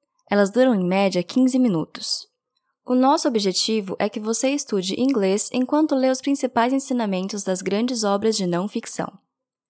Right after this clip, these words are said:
Para conhecer nossa plataforma, acesse idiomas ponto com ou procure por Idiomas em sua loja de aplicativos. Fique agora com a resenha do livro A Arte da Guerra em português. A Arte da Guerra.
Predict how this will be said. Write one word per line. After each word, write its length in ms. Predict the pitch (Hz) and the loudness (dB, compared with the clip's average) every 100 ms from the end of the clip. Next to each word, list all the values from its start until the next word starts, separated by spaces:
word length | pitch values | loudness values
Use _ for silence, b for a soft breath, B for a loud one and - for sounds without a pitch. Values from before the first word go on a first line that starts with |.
| _ _ | _ _
Para 220 | 269 302 | 0 0
conhecer 520 | 302 294 302 - 170 | 2 2 2 0 -2
nossa 280 | 170 196 277 | 0 -2 -2
plataforma, 760 | - 269 269 - 170 165 180 202 _ - | -4 -4 -6 -2 0 0 -4 -8 _ -4
acesse 500 | 226 - 262 277 - | -2 2 2 0 -2
idiomas 520 | 269 254 247 247 254 | -2 0 2 2 -2
ponto 300 | - 190 226 | -2 -4 -6
com 320 | - 214 247 - b b | -2 -2 -2 -8 b b
ou 120 | - | -2
procure 460 | 285 330 - 247 247 | 0 -2 2 2 2
por 180 | 247 233 | 2 2
Idiomas 600 | - 262 269 214 220 214 | 2 0 0 0 0 -2
em 120 | 202 | 0
sua 240 | - 269 | 0 0
loja 300 | 247 202 208 | 2 2 0
de 80 | 202 | -2
aplicativos. 840 | 208 233 254 262 - 160 - - - _ _ b b _ | -2 -2 -2 -2 -4 -4 0 0 -2 _ _ b b _
Fique 200 | 226 269 | -2 0
agora 360 | 247 240 269 | 4 4 4
com 180 | 269 262 | 2 0
a 40 | 254 | 0
resenha 440 | 240 208 226 262 | 0 -2 -2 -2
do 80 | 247 | -2
livro 380 | 185 185 202 214 | -2 -2 -4 0
A 200 | 254 - | 2 2
Arte 260 | 214 - | 0 0
da 140 | 233 269 | -2 -2
Guerra 380 | 190 180 196 - | 2 0 0 -2
em 160 | 240 247 | -2 -2
português. 680 | 240 247 190 180 - - _ _ _ _ _ _ _ _ _ - | -2 -2 -2 -2 0 0 _ _ _ _ _ _ _ _ _ -6
A 240 | 202 202 | -4 -2
Arte 320 | 214 247 - | -4 -4 -8
da 100 | 247 | -8
Guerra. 460 | 220 165 151 165 | -6 -6 -8 -12